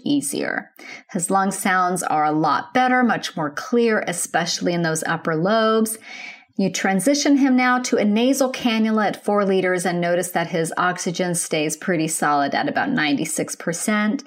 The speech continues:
His respiratory rate's only twenty, his heart rate's ninety-eight. He definitely feels a lot better. He is going to get admitted to the telemetry floor because he is going to get that echocardiogram scheduled for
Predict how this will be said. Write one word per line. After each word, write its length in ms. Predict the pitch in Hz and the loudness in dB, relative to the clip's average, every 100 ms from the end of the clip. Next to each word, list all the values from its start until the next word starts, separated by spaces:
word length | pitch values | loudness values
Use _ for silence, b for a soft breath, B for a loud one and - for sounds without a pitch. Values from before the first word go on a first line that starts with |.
| B B B B | B B B B
His 240 | 190 175 | -4 -2
respiratory 600 | 202 220 214 - - 208 | 0 0 -2 -6 -2 0
rate's 280 | 202 190 190 | 0 -2 -2
only 300 | - 175 165 | -4 -2 -4
twenty, 560 | - - 269 262 262 262 | -6 0 2 4 2 2
his 180 | 220 | -2
heart 240 | - 170 160 | -2 -2 0
rate's 260 | 160 147 | -2 -2
ninety-eight. 880 | 170 160 156 156 - 202 202 202 196 B B _ | -4 -2 0 0 0 2 2 0 -4 B B _
He 180 | 202 185 | -6 -2
definitely 600 | 220 208 214 233 220 208 | 2 0 2 0 2 0
feels 320 | 202 190 180 | 0 0 2
a 80 | 180 | 2
lot 280 | 170 170 - | 2 0 0
better. 260 | 165 170 | 0 0
He 260 | 170 202 - | -2 -2 2
is 220 | 240 285 | 2 2
going 240 | 294 294 285 | 2 4 4
to 80 | |
get 120 | 277 269 | 4 4
admitted 460 | 254 240 226 226 | 4 4 4 2
to 120 | 220 214 | 0 0
the 100 | 208 | 0
telemetry 560 | - 196 190 190 196 | -2 0 0 -2 -4
floor 500 | 190 196 190 185 190 B B B _ _ | -2 0 2 2 0 B B B _ _
because 360 | 233 202 226 - | 0 2 0 2
he 120 | 208 | 2
is 140 | 208 | 2
going 240 | 175 202 190 | 0 0 0
to 80 | 185 | 0
get 200 | 185 185 | 0 2
that 160 | 175 175 175 | 0 0 0
echocardiogram 920 | 175 165 - 156 151 147 147 147 147 | -2 -2 -2 0 0 0 0 2 0
scheduled 580 | 143 - 143 139 147 139 | 0 -2 -2 0 -2 -2
for 360 | - 151 135 | -2 -2 -2